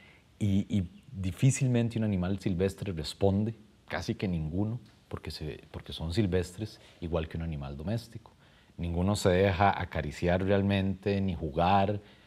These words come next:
Los chiquitos no pueden jugar con el animal porque son animales silvestres. O sea, no hay un proceso de domesticación como el del perro,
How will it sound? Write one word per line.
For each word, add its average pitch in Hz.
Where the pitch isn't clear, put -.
Los 95
chiquitos -
no 85
pueden 98
jugar 87
con 95
el 92
animal 95
porque 117
son 80
animales 82
silvestres. -
O -
sea, -
no 78
hay 95
un 117
proceso 110
de 104
domesticación 78
como 82
el 73
del 71
perro, 80